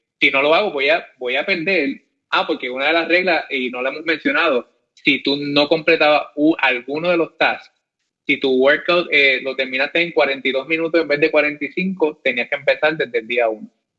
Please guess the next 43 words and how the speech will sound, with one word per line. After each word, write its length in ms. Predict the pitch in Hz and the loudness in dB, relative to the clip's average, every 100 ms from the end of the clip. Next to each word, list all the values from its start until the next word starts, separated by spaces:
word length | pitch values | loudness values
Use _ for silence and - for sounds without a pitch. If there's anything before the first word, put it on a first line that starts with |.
| _ _ | _ _
Y 60 | 120 | 2
yo 80 | 117 | 4
dije, 200 | 127 117 | 4 2
"Yo 100 | 117 | 2
no 100 | 135 | 4
voy 120 | 160 | 4
a 100 | 165 | 4
perder 540 | 156 147 160 151 - _ _ _ _ - | 2 4 2 2 -6 _ _ _ _ -2
el 300 | 139 131 - _ _ _ | 0 -2 -12 _ _ _
tres 220 | 147 139 135 | 0 0 0
días, 340 | 127 160 170 _ _ _ | 0 0 -2 _ _ _
catorce 460 | 131 127 135 151 131 | -4 -2 -2 0 -2
días, 340 | 123 135 143 - _ _ _ - | 0 0 -2 -6 _ _ _ -2
veinte 420 | 135 139 156 143 | 0 0 0 0
días, 260 | 139 143 | 2 0
treinta 300 | 139 131 127 | -2 -4 -2
y 60 | 117 | -2
cinco 280 | 135 139 139 | -4 -4 0
días. 160 | 135 | 2
Yo 80 | 120 | 0
no 80 | 123 | 0
voy 140 | 143 | 2
a 80 | 147 | 2
perder 320 | 151 147 147 | 0 0 2
ese 180 | 147 151 | 2 0
progreso 500 | 151 143 156 160 135 | 0 0 2 2 0
porque 480 | 120 113 - 113 107 | 0 -2 0 0 0
simplemente 580 | - 127 127 131 143 143 | -4 -4 0 0 0 0
me 100 | 123 | 0
quiero 160 | 117 113 | 0 -2
acostar 300 | 120 131 123 | -2 0 2
a 60 | |
dormir 280 | 120 127 120 | 0 0 0
ahora". 340 | 110 98 - - _ _ _ _ _ _ | -2 -4 -16 -20 _ _ _ _ _ _
So, 160 | - 131 | -2 2
nada, 360 | 123 127 110 - | 4 2 2 0
este, 760 | 123 - - 117 110 107 - _ _ _ - _ _ _ _ | -2 -2 0 2 2 -2 -6 _ _ _ -20 _ _ _ _
cogía 580 | - 135 156 185 147 135 - | -2 2 4 4 4 0 -2
y 120 | 135 | -4
hacía 200 | 123 131 | -2 -4
mi 120 | 143 | -4
primer 260 | 165 165 165 | -4 -2 0
workout. 500 | 180 160 - 135 | 0 -2 -4 -6